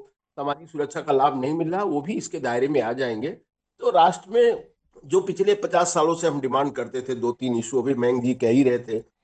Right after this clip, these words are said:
मिनिमम वेजेस का एक मामला, तो मिनिमम वेज आ जाएगी तो एक फ्लोर लेवल वेज, उससे नीचे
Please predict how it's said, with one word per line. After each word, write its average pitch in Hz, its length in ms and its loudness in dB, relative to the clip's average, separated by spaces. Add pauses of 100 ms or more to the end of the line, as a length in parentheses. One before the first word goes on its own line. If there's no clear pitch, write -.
(160)
मिनिमम 123 340 0
वेजेस 117 320 0
का 110 180 0
एक 104 140 -2 (120)
मामला, 101 280 -4
तो - 720 0
मिनिमम 143 320 4
वेज 143 340 2 (300)
आ 131 100 6
जाएगी 131 380 4
तो 123 160 2
एक 120 180 2
फ्लोर 147 260 4
लेवल 135 220 6
वेज, 127 280 2
उससे 127 260 -10
नीचे 123 340 -2